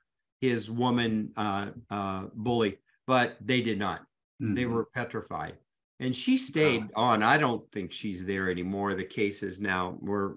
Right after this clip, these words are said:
Speaker 1: we're probably ten years past that case,
Speaker 2: Mm-hmm.
Speaker 1: but he has remained a, a friend, uh, to me. And, uh, well, I love everybody that I get to testify on behalf of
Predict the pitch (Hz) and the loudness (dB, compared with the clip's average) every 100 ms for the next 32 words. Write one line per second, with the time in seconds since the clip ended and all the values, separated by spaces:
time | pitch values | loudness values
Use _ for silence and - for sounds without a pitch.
0 | 67 101 101 117 110 98 - 107 104 104 | -4 -4 -2 2 2 2 0 0 4 2
1 | 98 - 107 95 - 104 117 - - 110 | 2 -2 0 0 2 2 2 0 2 4
2 | 90 120 113 - _ - 107 139 139 151 | 4 0 -10 -12 _ -4 0 4 6 8
3 | 175 151 151 135 127 120 113 107 101 98 | 8 6 6 4 4 2 2 0 0 -2
4 | - - - 120 110 98 98 _ _ - | -6 -10 -4 -2 0 -2 -8 _ _ -12
5 | 107 98 98 101 - _ - 113 98 101 | -8 -6 -6 -8 -14 _ -4 -2 0 0
6 | 87 - _ _ _ _ - 107 107 101 | 0 -4 _ _ _ _ -8 -2 0 -2
7 | 101 - 101 98 117 135 131 139 135 143 | -4 -4 -4 0 4 6 6 6 4 2
8 | 135 113 123 113 113 110 107 104 104 110 | 0 0 -2 0 0 -2 -2 -2 -4 -4
9 | 101 95 110 104 98 - - 95 92 92 | -6 -8 -8 -8 -10 -6 -4 -4 -2 -2
10 | 90 92 85 98 80 | 0 -2 -2 -6 -10